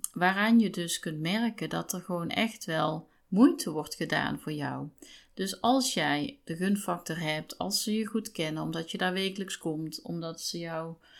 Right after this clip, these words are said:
vertrouwen, omdat ze je product mooi vinden, omdat ze geloven in jouw dienst,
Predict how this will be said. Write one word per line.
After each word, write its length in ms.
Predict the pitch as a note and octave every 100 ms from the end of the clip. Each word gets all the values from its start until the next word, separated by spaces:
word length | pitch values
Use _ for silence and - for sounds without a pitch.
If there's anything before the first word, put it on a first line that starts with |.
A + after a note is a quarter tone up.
| - -
vertrouwen, 800 | - - - D#3+ D3+ D#3 D#3 D#3
omdat 360 | E3 F3+ F3+ -
ze 100 | A#3
je 80 |
product 400 | A#3 B3+ G#3 F3
mooi 260 | E3+ D#3+ D#3+
vinden, 300 | - D#3+ D#3
omdat 240 | D#3+ E3
ze 100 | -
geloven 320 | G#3 G#3+ A3 A3
in 80 |
jouw 120 | A#3 A3+
dienst, 440 | F#3 E3 F3+ -